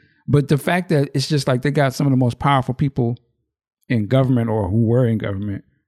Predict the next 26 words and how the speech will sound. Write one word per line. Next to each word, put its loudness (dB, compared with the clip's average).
very 0
influential 0
people -4
that -6
follow -2
that -8
and -14
push -4
that -6
is, -12
is -16
fascinating -12
to -18
me. -14
Um, -14
but -18
that's -6
some -2
wild -6
stuff. -8
I, -4
have -4
you 2
guys 2
heard 2
of, -6